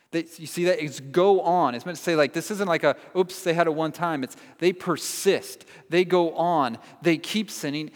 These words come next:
And it says they do it deliberately. We're not talking about someone struggling with sin.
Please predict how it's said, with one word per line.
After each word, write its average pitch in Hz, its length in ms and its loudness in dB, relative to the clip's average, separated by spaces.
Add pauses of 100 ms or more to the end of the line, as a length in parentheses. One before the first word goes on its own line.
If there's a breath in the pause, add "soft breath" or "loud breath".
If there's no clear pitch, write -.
(120 loud breath)
And 160 120 -4
it 165 60 -4
says 165 200 -6
they 165 120 -2
do 165 280 -2
it 156 180 -4
deliberately. 143 1040 0 (1700)
We're 151 80 -4
not 196 160 -2
talking 196 300 -2
about 156 120 2
someone 151 360 -4
struggling 151 920 -2
with 117 140 -8
sin. 117 520 -12